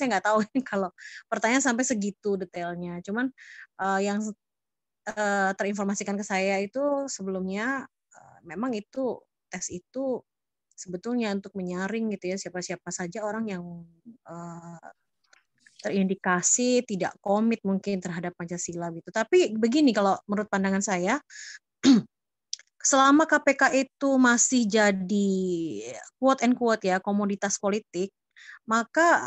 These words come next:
akan selalu begini gitu larinya. Akan gonjang-ganjing terus gitu ya. Siapapun presidennya, apapun rezimnya gitu. Kalau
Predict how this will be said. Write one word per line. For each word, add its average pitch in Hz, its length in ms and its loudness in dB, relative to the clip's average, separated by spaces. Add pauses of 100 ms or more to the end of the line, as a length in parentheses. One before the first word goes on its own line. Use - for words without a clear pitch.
akan 269 320 4
selalu 277 480 4
begini 247 480 4
gitu 196 240 -4
larinya. 185 400 -2 (560)
Akan 220 480 -2
gonjang-ganjing 208 640 2
terus 233 320 0
gitu 180 240 -10 (120)
ya. 214 40 -4 (720)
Siapapun 262 720 0
presidennya, 226 800 -2 (160)
apapun 254 320 -4
rezimnya 226 560 -2
gitu. 175 360 -12 (520)
Kalau 180 480 -2